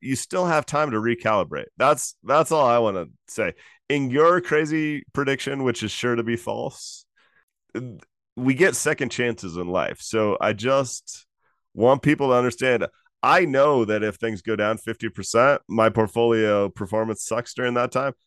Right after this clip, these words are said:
but I'm perfectly, like, in the right headspace for that. I'd, I'd be more excited about that than anything else. If you're not that type of person, take this opportunity to just make sure you're comfortable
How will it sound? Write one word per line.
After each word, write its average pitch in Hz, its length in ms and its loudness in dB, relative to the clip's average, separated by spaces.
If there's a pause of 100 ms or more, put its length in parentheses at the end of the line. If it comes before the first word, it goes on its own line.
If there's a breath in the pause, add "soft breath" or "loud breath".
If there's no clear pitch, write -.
(160)
but 123 100 4
I'm 151 200 4
perfectly, 104 760 0
like, 90 420 -2
in 113 140 0
the 110 100 0
right 101 200 2
headspace 113 520 -4
for 151 120 -8
that. 143 260 -2 (420)
I'd, 120 300 4
I'd 117 180 2
be 117 140 0
more 110 240 2
excited 92 380 -4
about 71 280 -6
that 76 160 -6
than 80 140 -6
anything 80 260 -4
else. 71 240 -6
If - 80 -10
you're 113 120 4
not 123 320 6
that 123 200 4
type 110 220 2
of 95 120 -8
person, 85 480 -4 (1200)
take 117 240 0
this 117 220 2
opportunity 92 960 0 (580)
to 95 320 2
just 95 380 -2 (260)
make 101 220 2
sure 107 220 0
you're 95 160 2
comfortable 80 720 -4